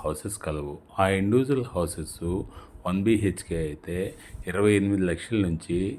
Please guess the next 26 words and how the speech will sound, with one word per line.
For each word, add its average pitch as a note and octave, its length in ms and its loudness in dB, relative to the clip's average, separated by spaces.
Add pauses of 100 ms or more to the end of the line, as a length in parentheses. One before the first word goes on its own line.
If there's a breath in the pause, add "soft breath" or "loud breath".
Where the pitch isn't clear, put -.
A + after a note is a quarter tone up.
(140)
ముప్పై G2 260 2 (100)
మూడు F2 200 2
లక్షల G2 260 -6 (120)
వరకు, E2 360 -4 (540 loud breath)
అదే G#2+ 160 8 (140)
టూ G#2 80 4 (100)
బీహెచ్కే F#2+ 560 0
అయితే E2+ 320 -6 (500 loud breath)
ఫార్టీ G2+ 340 4 (100)
ల్యాక్స్ F#2 360 0
నుంచి F2 320 -2 (300)
టూ G#2 80 2 (120)
త్రీ G#2 140 4 (140)
సీఆర్ F#2+ 400 2
వరకు E2 360 -6 (360)
అందరికీ F#2+ 420 2 (160)
అందుబాటు F2 480 -2
రేట్లో E2 360 -2 (540 loud breath)
మనకి E2 320 -2 (960)
నచ్చిన A2 340 2 (100)
హౌస్ని G2+ 480 2 (220)
సెలెక్ట్ G#2 380 -2
చేసుకునే F2 400 -2 (100)
అవకాశం F2 500 -2 (220)
మన F#2 240 0
నాయుడు F#2 280 0